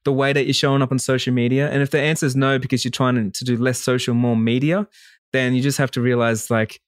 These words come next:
okay, media, that's something totally different to social, because media could be a billboard, it could be a newspaper, it could be the news, it could be so many other things. But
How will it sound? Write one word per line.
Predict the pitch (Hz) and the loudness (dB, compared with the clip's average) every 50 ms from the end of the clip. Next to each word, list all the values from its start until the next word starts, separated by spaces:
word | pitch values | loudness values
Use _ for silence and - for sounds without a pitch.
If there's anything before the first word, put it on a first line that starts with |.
| _ _ _ _ - | _ _ _ _ -2
okay, | 147 143 - 127 113 | -2 0 2 2 2
media, | 117 123 143 151 151 139 127 120 101 | 2 2 2 2 2 2 2 2 2
that's | 101 131 127 | 2 0 0
something | - - 131 120 127 123 | 0 0 0 0 0 -2
totally | - - - 131 127 120 120 | -2 0 0 2 2 2 2
different | 113 123 123 123 110 | 2 0 -2 -2 -4
to | 113 | -4
social, | 113 - 131 127 117 - - | -2 -2 0 -2 -2 -4 -6
because | 107 - 120 - 120 107 - - | -6 -4 -4 -2 -4 -2 -2 0
media | 123 123 127 123 127 117 | 0 0 2 0 0 0
could | - - 120 113 | 0 -2 0 0
be | 117 113 113 117 _ _ - - _ _ _ - | 0 0 0 -2 _ _ -20 -20 _ _ _ -4
a | 123 113 | -2 0
billboard, | 110 143 143 127 110 113 101 95 | 2 2 0 2 2 2 2 2
it | 113 - | 0 0
could | - 123 | 0 2
be | 123 120 | 2 2
a | 113 | 2
newspaper, | 127 139 143 135 - - 117 110 - 107 | 2 2 0 0 0 0 0 0 0 0
it | 104 107 | -2 0
could | - 135 123 | 0 0 0
be | 123 113 | 0 2
the | 113 113 | 2 2
news, | 123 127 131 131 123 107 98 | 2 2 2 2 0 0 -2
it | 113 | -4
could | - 127 117 | -4 -2 0
be | 117 117 110 104 95 | 0 0 0 0 -2
so | - - - 123 | -4 -4 -2 0
many | 120 117 113 | 0 2 0
other | 110 107 110 | 0 0 -2
things. | 104 - 131 127 113 104 107 | -2 0 0 0 0 -2 -2
But | - - 107 - | 0 -2 -2 -2